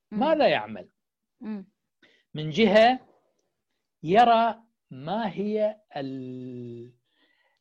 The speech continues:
Speaker 2: ما هي القضايا التي يحتويها النص.
Speaker 1: مم.
Speaker 2: الكاتب ماذا، يعني، ماذا أودع الكاتب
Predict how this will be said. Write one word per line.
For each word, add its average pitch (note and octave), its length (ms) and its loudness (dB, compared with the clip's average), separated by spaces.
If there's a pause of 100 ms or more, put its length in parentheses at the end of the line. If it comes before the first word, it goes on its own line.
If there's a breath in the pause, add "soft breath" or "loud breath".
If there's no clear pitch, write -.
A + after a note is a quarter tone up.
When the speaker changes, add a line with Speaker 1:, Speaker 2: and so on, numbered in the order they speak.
(340)
Speaker 2:
ما F#3 260 -2
هي G3+ 400 0 (100)
القضايا D3 1300 0
التي E3+ 720 -2
يحتويها E3+ 640 0
النص. - 720 -2 (480)
Speaker 1:
مم. F#3+ 260 -12 (500)
Speaker 2:
الكاتب C#3 600 -2
ماذا، E3+ 400 0
يعني، C3 260 -4
ماذا F3+ 460 0
أودع E3+ 360 4
الكاتب F3 600 0